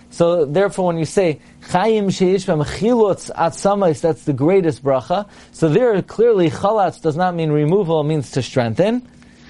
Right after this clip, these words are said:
Va'amar Rava, Zruze Garmi, strengthening the bones. So the Gemara says, "All right, you got me."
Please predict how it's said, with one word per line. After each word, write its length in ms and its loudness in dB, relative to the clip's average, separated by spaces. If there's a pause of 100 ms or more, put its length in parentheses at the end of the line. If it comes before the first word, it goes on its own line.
(340)
Va'amar 460 2
Rava, 320 2
Zruze 720 2
Garmi, 580 -4
strengthening 760 0
the 60 4
bones. 440 -2
So 180 -4
the 80 2
Gemara 220 2
says, 160 -4
"All 120 2
right, 180 2
you 120 -2
got 280 0
me." 200 -10